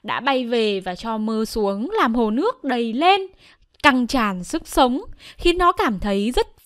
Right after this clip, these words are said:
vui vẻ, thoải mái. Nhưng lại có sự việc xảy ra với chị Mây.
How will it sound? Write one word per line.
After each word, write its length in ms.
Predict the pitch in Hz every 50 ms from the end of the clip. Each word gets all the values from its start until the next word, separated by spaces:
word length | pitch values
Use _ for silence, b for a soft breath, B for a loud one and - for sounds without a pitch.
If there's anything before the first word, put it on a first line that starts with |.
| _ -
vui 220 | 294 381 403 392
vẻ, 360 | 370 - 285 269 240 214 190 180 - - -
thoải 240 | - 247 220 196 190
mái. 400 | 196 202 196 196 196 202 254 381 508 - _ _ _ _ _ _ _ _ b b b b b b b b b b b b b b - -
Nhưng 200 | 403 440 453 440 440 427 - - - _
lại 180 | - 247 - -
có 140 | - 202 220
sự 200 | - 370 320 -
việc 280 | 220 220 226 202 -
xảy 280 | - - 262 226 190 180
ra 380 | 175 226 240 233 226 226 220
với 400 | 208 190 196 185 180 180 196 269 -
chị 200 | - - 320 - -
Mây. 340 | 226 247 247 247 247 226